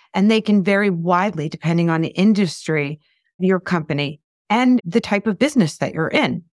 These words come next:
So here are the K P Is that are commonly used across many different industries. Revenue.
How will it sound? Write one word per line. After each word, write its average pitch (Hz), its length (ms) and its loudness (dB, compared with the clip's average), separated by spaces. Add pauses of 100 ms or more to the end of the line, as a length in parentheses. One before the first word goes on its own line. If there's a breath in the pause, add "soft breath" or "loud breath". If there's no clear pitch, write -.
(120)
So 247 160 0
here 269 200 4
are 339 40 2
the 320 80 0
K 208 220 2
P 190 160 0
Is 165 220 0
that 160 120 -2
are 165 60 -4
commonly 247 560 0
used 170 420 0
across 180 420 -2
many 190 400 2
different 170 300 -4
industries. 143 760 -4 (220)
Revenue. 180 460 -2